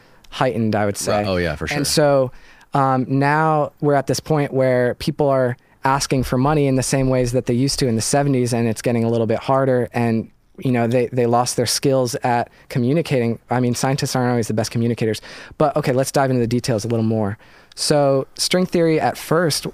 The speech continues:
Speaker 1: was, in the seventies, was just an attempt to describe the strong force,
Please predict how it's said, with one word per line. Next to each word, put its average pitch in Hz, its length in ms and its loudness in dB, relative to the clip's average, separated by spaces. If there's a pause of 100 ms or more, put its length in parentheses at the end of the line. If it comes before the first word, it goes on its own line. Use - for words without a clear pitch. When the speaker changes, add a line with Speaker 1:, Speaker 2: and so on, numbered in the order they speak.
Speaker 1:
was, 127 160 2
in 127 160 0
the 113 320 0
seventies, 127 600 0
was 120 120 0
just - 240 -4
an 135 60 -2
attempt 127 560 -2 (340)
to - 80 -4
describe 120 760 0 (360)
the 117 80 0
strong 123 340 0
force, 151 480 -2